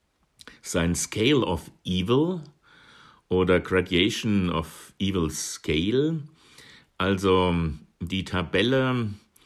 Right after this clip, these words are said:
die Stufenmodelle des Bösen,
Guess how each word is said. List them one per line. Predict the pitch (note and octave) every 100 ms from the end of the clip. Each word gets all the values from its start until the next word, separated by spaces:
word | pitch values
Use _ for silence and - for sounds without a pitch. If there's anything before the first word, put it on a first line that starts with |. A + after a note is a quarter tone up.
| - - _ _ -
die | E2+
Stufenmodelle | E2 - G2+ C3 C3 A2+ G#2+ G#2 G2+ G2+ G2+ F#2+ F2 D#2 D#2 - _ -
des | - D#2 - - - _
Bösen, | - F#2+ C3 D3+ F3 G3+